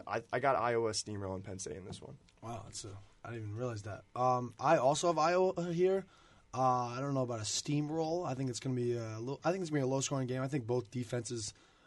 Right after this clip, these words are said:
Speaker 2: Iowa, Iowa's defense is suffocating. They lead the, lead the nation in takeaways, uh, or interceptions and takeaways. Uh, I think they,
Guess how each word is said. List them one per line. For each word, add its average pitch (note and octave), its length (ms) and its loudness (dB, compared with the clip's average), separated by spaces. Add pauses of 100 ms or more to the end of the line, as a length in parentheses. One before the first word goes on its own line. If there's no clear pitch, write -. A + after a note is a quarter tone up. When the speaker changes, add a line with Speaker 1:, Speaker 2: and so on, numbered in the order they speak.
(120)
Speaker 2:
Iowa, C#3+ 300 6
Iowa's B2+ 340 6
defense A2 400 -4
is G2 140 -12
suffocating. G2+ 720 -6
They G#2+ 80 -6
lead A2+ 280 -4
the, A2 220 -4 (520)
lead C3+ 100 0
the A#2+ 60 0
nation B2 320 0
in A2+ 80 -4
takeaways, A#2 880 -2
uh, A2 260 -8
or B2 160 0
interceptions B2 540 0
and G#2 60 -12
takeaways. B2 640 -4 (500)
Uh, G2 240 -4
I A2 40 -4
think C#3+ 120 -4
they, B2 100 -4